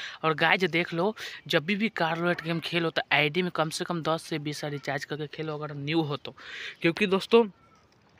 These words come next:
कम पैसा से आप तभी खेलो जब आप लोग बहुत दिन से कार रोलेट खेलते हो, नहीं तो कम पैसा से खेलोगे तो न्यू यूजर को यहाँ पर लॉस हो सकता है गाइस। ठीक है, क्योंकि दोस्तों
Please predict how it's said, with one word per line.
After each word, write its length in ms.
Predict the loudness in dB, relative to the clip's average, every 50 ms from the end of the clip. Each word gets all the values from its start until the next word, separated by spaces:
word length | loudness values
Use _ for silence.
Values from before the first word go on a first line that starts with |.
| -12 -12 -10
कम 240 | -2 0 0 0 4
पैसा 260 | 2 2 2 2 0
से 100 | 0 0
आप 60 | 0 0 0
तभी 240 | -2 2 2 2 2
खेलो 280 | 2 0 0 0 0
जब 200 | 2 0 2 2
आप 140 | 0 0 0
लोग 140 | -2 -4 -2 -4
बहुत 200 | -6 -6 -6 -6
दिन 140 | -6 -8
से 140 | -6 -6 -10 -6
कार 240 | -2 2 2 2 2
रोलेट 260 | 0 0 0 -2 -4
खेलते 340 | -6 -8 -6 -6 -4 -4 -4
हो, 100 | -6 -6 -8 -14 -14 -16 -20 -20 _ -4
नहीं 200 | -2 -2 -2 2
तो 120 | 0 0 0 0 -8 -18 -18 -14 -2
कम 160 | 0 0 0 2
पैसा 240 | 2 0 0 0
से 120 | -4 -4 -6
खेलोगे 380 | -6 -4 -2 -2 -2 -2 -2
तो 140 | -4 -4 -4
न्यू 220 | -2 -2 -2 0 -2
यूजर 240 | 0 -2 -2 -4
को 200 | -4 -4 -2 0 0
यहाँ 240 | 0 0 -2 -2 0
पर 140 | 0 0
लॉस 280 | 0 0 -2 -2 -4 -6 -8 -2
हो 100 | -2 -2
सकता 340 | -2 -2 -8 -12 _ -12 -10
है 140 | -8 -8 -10
गाइस। 140 | -10 -10 -12 -16 -20 -20 -20 -20 _ -4
ठीक 200 | -2 -2 2 2
है, 60 | 0 0 0 -14 -20 -20 -20 -16 _ 2
क्योंकि 220 | 2 4 6 6
दोस्तों 320 | 6 6 6 8 4 4